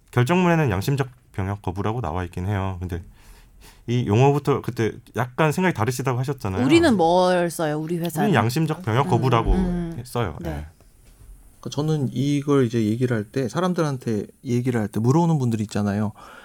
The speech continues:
Speaker 3: 가장 이제 단편적인 물음이, "야, 군대 가면 양심이 없는 거냐?" 그런 얘기를 하도 많이 들으니까. 그러면 이제 얘기를 그분들한테 좀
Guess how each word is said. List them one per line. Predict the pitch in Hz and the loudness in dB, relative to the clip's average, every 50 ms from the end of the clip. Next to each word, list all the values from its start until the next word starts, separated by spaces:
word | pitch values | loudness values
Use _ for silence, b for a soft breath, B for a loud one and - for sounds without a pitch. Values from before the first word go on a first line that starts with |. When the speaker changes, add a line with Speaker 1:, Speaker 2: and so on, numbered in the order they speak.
| B B B | B B B
Speaker 3:
가장 | - - 107 131 151 165 165 156 | -12 -6 0 2 4 4 4 2
이제 | 135 120 127 120 | 2 2 0 -2
단편적인 | 123 - - 107 - 165 165 160 160 147 139 143 135 120 | -2 -2 -4 0 2 4 4 4 2 0 0 2 0 0
물음이, | 107 110 107 104 104 110 131 160 190 - b b b b b b b - 160 | 0 2 2 2 2 4 4 2 0 0 b b b b b b b 0 2
"야, | 160 - - _ - | 2 2 0 _ 0
군대 | - 135 139 147 160 175 170 | 4 4 6 8 8 6 6
가면 | 160 160 156 151 160 151 123 - | 6 4 4 4 4 2 2 0
양심이 | 101 98 110 117 120 - - 151 156 156 | -2 0 2 2 0 0 2 2 4 4
없는 | 135 110 104 101 107 113 110 113 | 4 2 2 4 4 4 4 2
거냐?" | 101 104 101 113 - 165 - _ _ - | 2 0 0 0 -2 -4 -6 _ _ -20
그런 | - - 107 104 104 98 92 - _ _ - | -8 -2 -2 0 0 -2 -4 -8 _ _ -6
얘기를 | - 98 104 98 101 120 | -4 -4 -4 -2 -4 -4
하도 | 127 - | -4 -4
많이 | 117 101 98 101 101 | -4 -2 -2 -2 -2
들으니까. | - 117 - 104 101 98 - - 95 98 104 123 B B B B B B B B B B | -2 -2 -2 0 -2 -2 -4 -4 -4 -2 -2 -2 B B B B B B B B B B
그러면 | - 120 113 113 113 110 | 2 4 4 6 6 4
이제 | 104 107 101 | 4 2 0
얘기를 | 101 104 107 113 113 - 113 113 107 107 107 | 2 4 4 2 4 4 4 4 6 4 4
그분들한테 | 104 - 110 123 123 110 110 101 98 95 - - 104 117 139 | 4 4 4 6 6 6 6 4 2 0 -2 -2 -2 -2 0
좀 | - - 104 104 | 0 0 -2 -2